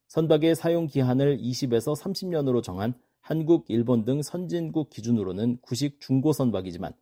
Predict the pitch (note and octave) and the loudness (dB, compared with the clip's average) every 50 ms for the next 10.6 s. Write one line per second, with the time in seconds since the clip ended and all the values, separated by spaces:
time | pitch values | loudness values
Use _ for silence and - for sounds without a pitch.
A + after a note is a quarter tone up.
0 | _ _ _ _ _ _ _ _ _ _ - C#3+ D3+ D#3 E3+ D#3+ E3+ E3 E3 F3 | _ _ _ _ _ _ _ _ _ _ 0 0 4 4 4 4 4 2 0 -2
1 | G3 F#3 - - A2 A2 - E3+ E3 D#3+ D#3+ D#3+ D#3 D3+ C#3 B2+ C3 C#3 D3+ C#3+ | -4 -4 -4 -4 -4 -4 -4 -2 0 0 0 0 2 2 2 2 2 2 0 0
2 | - C#3+ C#3 A#2+ A2 G#2 A#2 A#2+ B2 B2 F#2+ D2+ F#2 E2+ G2 G#2 B2 B2 A2+ G2+ | -2 -2 0 0 0 2 2 2 2 2 0 -2 -4 -4 -2 0 2 2 2 0
3 | G#2 A2 G#2+ G#2 E2+ F2+ F#2+ G2+ A2+ A#2+ A#2 - A#2 - - C3 B2+ B2 G#2+ - | -2 -2 -2 -4 -6 -6 -4 -2 -2 -2 -2 -4 -10 -6 -2 0 0 0 0 -2
4 | - G#2 F#2 F2+ - E2 - - _ _ _ _ _ _ _ _ - E3 F3 E3 | -6 -6 -6 -6 -6 -8 -10 -10 _ _ _ _ _ _ _ _ -8 -4 0 2
5 | E3 D3+ B2 G2 D#2+ E2 G#2 A#2 B2+ B2 - - F3+ F3 - F3 - - C3+ A#2 | 2 2 2 0 0 2 2 2 2 0 -2 -4 -4 -4 -4 -4 -4 -2 -2 -2
6 | F#2+ D#2+ D2+ F2 A2 A#2+ A#2+ - - B2 B2 B2+ A#2+ A2+ - F2+ F2 E2+ E2 D#2 | -2 -4 -2 -2 0 -2 -2 -2 0 2 2 2 2 0 -2 -6 -8 -8 -10 -8
7 | D2 C#2 - - _ _ _ _ _ _ _ _ _ _ _ _ _ _ _ _ | -8 -10 -10 -12 _ _ _ _ _ _ _ _ _ _ _ _ _ _ _ _
8 | - - - - E3+ E3 - F#3 F#3+ F3 F#3+ F3+ - F#3+ F3 F3 E3+ D#3+ E3 F#3+ | -2 0 4 4 4 4 4 2 2 4 4 4 4 0 0 0 2 4 4 4
9 | F#3+ C#3+ B2+ B2+ - E3 D#3+ D3+ D3+ D3 C#3+ C3+ C3+ C#3+ D3 C#3 G2+ G#2 A2 A#2 | 4 2 -2 -2 -2 0 0 2 2 2 2 4 2 2 2 0 -2 -2 -2 0
10 | C#3 C#3+ C3+ B2+ A2 G2+ F#2 - - A2+ G#2+ F2 | 2 2 2 2 2 0 -4 -4 -4 -4 -4 -4